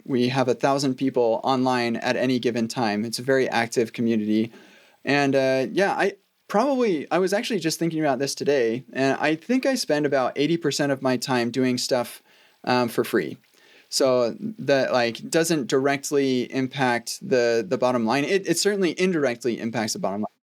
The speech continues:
More people that I have in the community, the more people who are gonna say, "Hey, I wanna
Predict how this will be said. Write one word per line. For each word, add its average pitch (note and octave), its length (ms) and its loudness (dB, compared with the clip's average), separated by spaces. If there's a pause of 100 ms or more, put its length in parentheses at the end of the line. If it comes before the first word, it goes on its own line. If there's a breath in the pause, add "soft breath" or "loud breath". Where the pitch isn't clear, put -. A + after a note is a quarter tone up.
(140)
More F#3+ 160 4
people G3 260 2
that D#3+ 140 2
I C#3 60 2
have D3+ 180 0
in D3 80 0
the C#3 60 -4
community, C3 520 0
the A#2+ 100 -2
more A#2+ 200 0
people A#2+ 320 -2
who B2 80 0
are A2+ 80 2
gonna G#2+ 240 -2
say, G#2 200 2
"Hey, D3 160 2
I C#3 40 2
wanna A#2+ 300 0